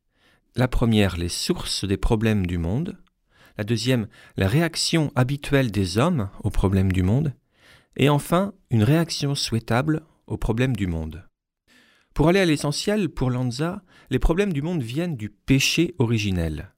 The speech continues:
de la connaissance du bien et du mal. Le péché, écrit-il, c'est d'avoir tiré à soi et dégradé la connaissance pour la jouissance et le profit.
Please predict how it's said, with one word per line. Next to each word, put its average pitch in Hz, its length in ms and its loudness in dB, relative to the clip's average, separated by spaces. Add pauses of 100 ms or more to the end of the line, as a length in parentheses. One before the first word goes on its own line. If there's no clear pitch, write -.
(140)
de - 80 -8
la 92 80 -4
connaissance 113 640 -2
du 95 120 -12
bien 101 240 -4
et 90 60 -4
du 82 100 -8
mal. 76 420 -12 (880)
Le 113 120 2
péché, 143 340 2
écrit-il, 175 560 -4 (340)
c'est 139 140 0
d'avoir 131 340 2
tiré 160 300 0
à 143 100 2
soi 95 460 -4 (300)
et 107 100 2
dégradé 127 800 2
la 95 120 -2
connaissance 98 1080 -4 (180)
pour 104 160 2
la 98 100 2
jouissance 107 600 -2
et 107 60 2
le 98 80 0
profit. - 640 -8